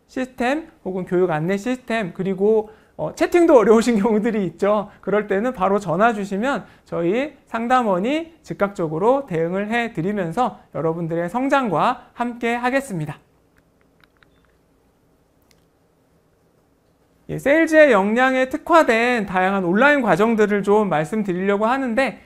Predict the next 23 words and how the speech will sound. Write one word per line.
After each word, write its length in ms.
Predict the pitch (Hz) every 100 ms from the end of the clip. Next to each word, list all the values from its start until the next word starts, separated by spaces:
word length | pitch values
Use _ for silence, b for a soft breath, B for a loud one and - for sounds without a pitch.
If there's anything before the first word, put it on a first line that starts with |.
| B
크게 180 | 254 262
세 160 | 311
가지로 380 | 339 330 269 240
좀 160 | 214 196
구분해서 500 | 190 254 254 226 175
말씀드릴게요. 960 | 151 147 196 185 190 226 196 165 202 - B B
어, 100 | 170
일반적으로 600 | 180 277 311 302 285 269
알고 280 | 165 180 202
계시는 540 | 196 190 214 339 370
온라인 380 | - 190 247 240
교육들, 680 | 208 160 156 156 180 285 - B -
그리고 540 | 190 190 269 349 - _
마이크로 600 | - 147 190 - 277 302
러닝 400 | 254 196 202 220
형태로 560 | 240 247 254 214 254 285
저희가 640 | 180 156 143 202 269 302 B -
개발해 480 | 175 196 208 214
놓은 420 | 185 147 226 330 302
과정들, 520 | 165 165 151 147 135 b b
그리고 440 | 165 175 233 311 - _
북러닝이라고 1040 | - 294 196 175 214 247 - 165 175 175 196
하는 500 | 233 214 208 240